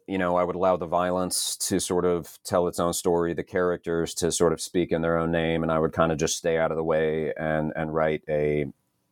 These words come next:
a, a, a narrative of this remarkable event of Jim Crow era racial violence. Um, so that was the goal when I went to New Orleans, uh,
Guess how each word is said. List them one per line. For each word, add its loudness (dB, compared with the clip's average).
a, 0
a, 2
a -2
narrative 2
of -2
this -4
remarkable 2
event -2
of -8
Jim -2
Crow 0
era 0
racial -2
violence. -6
Um, 0
so -8
that 4
was -4
the -2
goal 0
when 0
I 2
went 0
to -8
New 0
Orleans, 0
uh, 2